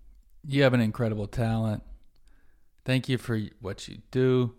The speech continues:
your work. Thank you for joining me today. You know, I, I become speechless after listening to a number of your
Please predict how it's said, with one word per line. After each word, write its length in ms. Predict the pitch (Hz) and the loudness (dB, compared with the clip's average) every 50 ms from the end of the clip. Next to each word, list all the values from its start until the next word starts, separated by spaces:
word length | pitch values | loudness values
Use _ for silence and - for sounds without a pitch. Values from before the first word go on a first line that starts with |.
| - - - | -18 -18 -14
your 220 | - 120 110 113 | -12 -10 -10 -10
work. 640 | 107 107 110 117 120 120 120 120 120 110 - - - - - - - - - - - - - - - - - | -10 -8 -6 -2 -2 0 0 0 -2 -4 -10 -18 -20 -20 -20 -20 -20 -20 -20 -20 -20 -20 -20 -20 -20 -14 -6
Thank 160 | - 123 120 | -2 -2 -2
you 100 | 113 117 | 0 -2
for 100 | 104 104 | -4 -4
joining 520 | 101 92 98 - 110 110 113 117 117 113 113 | -6 -6 -4 -2 0 2 4 4 4 4 2
me 100 | 113 107 | 2 2
today. 680 | 101 104 98 98 110 107 110 113 113 110 110 107 101 - - - - - - - - - - - - - - - - - - - - | 0 -4 -6 -4 -4 -2 -2 0 0 -2 -2 -4 -6 -8 -14 -18 -16 -16 -16 -16 -16 -18 -20 -18 -18 -18 -16 -16 -14 -12 -12 -10 -8
You 80 | - 110 | -8 -8
know, 220 | 101 98 98 104 - - - - - - - - - - | -6 -6 -8 -10 -12 -12 -14 -14 -16 -16 -20 -18 -10 -4
I, 160 | 135 120 117 - - - - | -4 -4 -4 -4 -8 -4 -2
I 80 | 120 | 0
become 300 | 123 127 127 - 151 143 | 0 0 4 4 4 4
speechless 680 | 127 - - - - 127 127 - - 117 104 101 - - - | 2 -2 -4 -2 0 0 0 -2 -2 -4 -4 -4 -6 -8 -4
after 260 | - 120 - - 120 | -4 -4 -2 -2 -2
listening 380 | 110 113 113 - - 123 117 110 | -2 -2 -4 -4 -2 -2 -2 -2
to 200 | - - 120 113 | -2 -2 -2 0
a 60 | 113 | 0
number 280 | 113 113 113 113 113 113 | 2 2 2 2 2 0
of 120 | 110 107 | -2 -2
your 320 | 110 107 104 104 107 104 | -4 -4 -4 -4 -6 -8